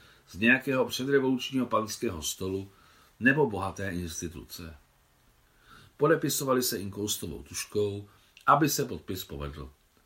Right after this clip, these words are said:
Každý ženich a každá nevěsta ostrou tužku naslinili a pak se podepisovali.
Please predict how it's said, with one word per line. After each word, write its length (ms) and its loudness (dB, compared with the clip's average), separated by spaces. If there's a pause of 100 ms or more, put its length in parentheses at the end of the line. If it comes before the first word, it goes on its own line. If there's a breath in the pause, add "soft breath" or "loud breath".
(380 soft breath)
Každý 320 -4
ženich 400 0
a 40 -12
každá 400 2
nevěsta 560 -2
ostrou 420 0
tužku 340 -6
naslinili 720 -6 (600 loud breath)
a 80 0
pak 220 4
se 160 -2
podepisovali. 840 -12